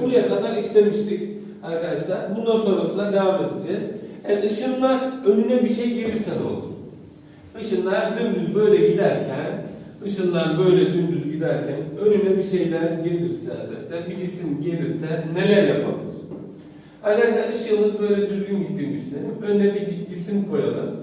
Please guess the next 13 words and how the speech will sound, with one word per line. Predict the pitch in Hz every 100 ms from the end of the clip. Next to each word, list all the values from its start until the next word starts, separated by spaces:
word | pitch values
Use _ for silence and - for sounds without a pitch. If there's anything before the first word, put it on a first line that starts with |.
| - - - - -
Bu | 247
cisimlerden | 202 202 - 170 156 143 - - - - - -
ışık | 202 - 220 226 226 - - - - - - - -
bazen | - 233 - 226 214
geçer, | 208 - - - - - - - - -
aynen | 202 190 180 185
geçer | 190 180 185
gider. | 196 - - - - - - - - - - - - - - - -
Şöyle | 131 131 -
çizsek | - - - 127 123
daha | 123 117
güzel | 117 101 98 -
olur. | 101 107